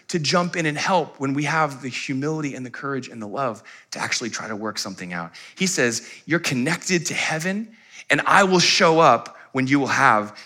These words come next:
these discussions." And so for the Christian,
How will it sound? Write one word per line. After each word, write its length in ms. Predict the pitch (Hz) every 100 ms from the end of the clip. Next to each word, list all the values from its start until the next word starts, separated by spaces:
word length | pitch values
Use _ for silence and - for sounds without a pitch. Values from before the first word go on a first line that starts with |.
| -
these 640 | 117 113 110 107 - - - _ _ _ _
discussions." 1120 | - - - - - 85 76 - - - - _ _ _ _ _ _ -
And 100 | -
so 160 | 147
for 100 | 143
the 80 | 143
Christian, 540 | - 190 - 233 254